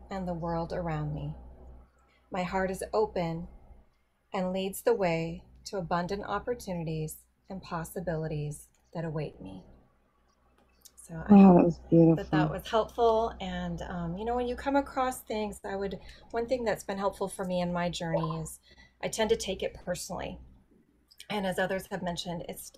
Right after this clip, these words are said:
Speaker 1: a lot of times it's not about you. And you think, "Well, if I adjust me, if I, you know, fix me or do something different with me, then others will, um, will approve," right? And we're kind of, like, seeking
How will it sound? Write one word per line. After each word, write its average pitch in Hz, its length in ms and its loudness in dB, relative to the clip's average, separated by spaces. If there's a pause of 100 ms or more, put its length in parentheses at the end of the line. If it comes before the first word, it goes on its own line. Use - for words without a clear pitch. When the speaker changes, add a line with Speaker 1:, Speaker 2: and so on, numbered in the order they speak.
Speaker 1:
a 190 80 -6
lot 185 180 -4
of 180 80 -4
times 180 240 -8
it's - 180 -10
not 170 160 -6
about 175 320 -6
you. 185 100 -8
And 170 180 -6
you 175 60 -10
think, 170 260 -8
"Well, 185 120 -4
if 185 120 -8
I 180 100 0
adjust 208 600 -2
me, 202 600 -4 (400)
if - 120 -14
I, 165 140 -6 (300)
you 196 100 -6
know, 175 100 -2
fix - 540 2
me 190 380 -4
or 165 80 -8
do 202 140 -4
something 202 360 -6
different 196 340 -6
with 190 200 -10
me, 165 420 -4 (440)
then 175 320 0 (100)
others 190 500 -2
will, 160 460 -4 (480)
um, 160 500 -6 (140)
will 180 240 -4
approve," 175 580 -8
right? 165 200 -6
And - 80 -12
we're 170 120 -6
kind 185 180 -6
of, 170 60 -4
like, 170 160 -2
seeking 196 600 -8